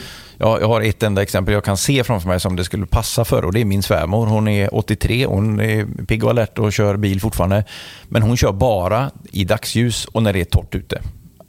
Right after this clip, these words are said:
Och då hade hon sluppit att åka och, och skifta, eh, för hon kör till matbutiken och, och till sitt sommarställe.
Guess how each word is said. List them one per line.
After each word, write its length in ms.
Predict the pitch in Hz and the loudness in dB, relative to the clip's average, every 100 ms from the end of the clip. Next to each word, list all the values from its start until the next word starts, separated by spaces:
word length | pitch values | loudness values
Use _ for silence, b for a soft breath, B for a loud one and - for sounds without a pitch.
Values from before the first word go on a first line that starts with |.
| - | -4
Och 140 | 110 | 0
då 140 | 104 98 | 2 2
hade 140 | 98 | 2
hon 120 | 92 | 0
sluppit 280 | 101 104 - 95 | 0 0 0 0
att 0 | |
åka 260 | 92 - 82 | -2 -2 -2
och, 300 | 85 85 - | 0 -2 -2
och 80 | 92 | -2
skifta, 380 | 104 - 95 87 - - | -2 -2 -2 -2 -6 -8
eh, 100 | 85 | -4
för 120 | - 110 | -2 0
hon 100 | 95 | 2
kör 160 | 90 | 2
till 120 | 98 | 0
matbutiken 680 | 98 90 - 85 85 - 85 | 0 -2 -2 -4 -4 -4 -2
och, 360 | 82 - 85 80 | -2 -2 -2 -2
och 80 | |
till 120 | - 90 | -4 -4
sitt 140 | 90 | -2
sommarställe. 520 | 76 73 - 85 - | -2 -4 -4 -4 -6